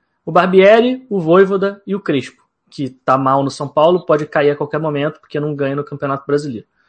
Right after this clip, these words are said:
Os três, os três têm pouquíssimo tempo de experiência, digamos assim, como treinadores. Os três, se chegam aqui e perdem três se-, seguidas, vão ser chamados de estagiários na mesma hora.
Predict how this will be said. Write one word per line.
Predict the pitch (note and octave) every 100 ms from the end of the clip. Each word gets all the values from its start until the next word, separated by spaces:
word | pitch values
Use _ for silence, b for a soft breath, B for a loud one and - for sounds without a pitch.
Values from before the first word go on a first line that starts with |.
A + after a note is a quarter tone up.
| _ _ _ _ _ _ _ _ _
Os | B3+ D4 -
três, | - G#3 A#3 D#3+ - - _ - - - _ _ _ _ _
os | F#3 F#3
três | - E3 E3+ - - _ _ _ -
têm | D#3+ E3 -
pouquíssimo | - E3+ F#3+ G#3+
tempo | G#3+ E3+ E3+ F3+ E3+ _ _ _ _
de | D3+
experiência, | - F3 D#3+ E3+ -
digamos | D3 C#3+ C#3+
assim, | C3 D3 D3 D3 _
como | C#3+
treinadores. | C#3+ D3 C#3+ A#2+ - _ _ b b b b b b _ _
Os | G#3+ B3+ -
três, | G#3 G3+ D3+ -
se | - D3
chegam | - A3 A3
aqui | F3 - E3 C#3+
e |
perdem | C3+ D#3 D#3 D3
três | E3 F3+ G#3 -
se-, | E3+ E3 _ _ _
seguidas, | - D#3 C#3 G#3 C#3 A#2 -
vão | D3+ D3+
ser | F3
chamados | D#3+ D#3+ D3+ D3+
de |
estagiários | D#3 - F3 F3 F3 E3+
na | F3
mesma | D#3+ C4 D4
hora. | G#2+